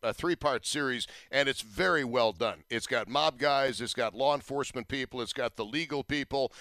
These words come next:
and it is a fascinating look at the government's, uh, attempt to, uh, to get and finally get, uh, John Gotti. And the, int-, the, the most interesting part about that whole series is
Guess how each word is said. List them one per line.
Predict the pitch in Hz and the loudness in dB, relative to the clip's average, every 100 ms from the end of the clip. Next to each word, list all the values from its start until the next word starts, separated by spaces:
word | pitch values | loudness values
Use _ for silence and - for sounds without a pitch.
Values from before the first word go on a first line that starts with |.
| - - | -20 -6
and | 131 131 127 127 | 0 2 2 0
it | 143 | 0
is | 127 117 | 0 -2
a | |
fascinating | - 156 160 143 156 135 120 113 | 0 4 6 4 2 -2 -2 -2
look | 127 143 - - | 0 0 -2 -2
at | 127 120 - | 0 0 -4
the | 123 120 110 - - - | -4 -4 -4 -8 -16 2
government's, | 151 147 131 123 - - | 2 2 -2 -4 -2 0
uh, | 123 120 | 0 0
attempt | 120 - 135 - - - | -4 -2 -4 -4 -10 -4
to, | 135 123 117 | -2 0 2
uh, | 110 107 _ - 104 | 2 0 _ -10 -6
to | - 135 107 | -4 -4 -2
get | 101 139 - | 0 0 0
and | 127 113 | -4 -4
finally | - 135 127 117 107 98 | -2 0 0 -2 -2 0
get, | 113 120 - - - 110 | 0 0 -2 -16 -8 0
uh, | 110 110 | 0 0
John | - 127 117 | 0 0 0
Gotti. | 123 131 123 101 - - | 0 0 0 -2 -10 -4
And | 135 139 | -2 0
the, | - | -2
int-, | 214 - | -2 -2
the, | 165 165 - | -2 0 2
the | 156 | 2
most | 156 139 - | 2 0 0
interesting | 214 - 170 170 143 | -2 -2 -2 -2 -6
part | - 170 135 113 - - - | 0 2 4 2 -8 -8 -2
about | 127 143 - | 2 2 2
that | 131 123 | 0 0
whole | - 180 180 | 4 4 4
series | - 170 165 131 107 98 - | 0 2 2 2 -2 -4 -2
is | 165 147 113 104 | 0 2 0 -4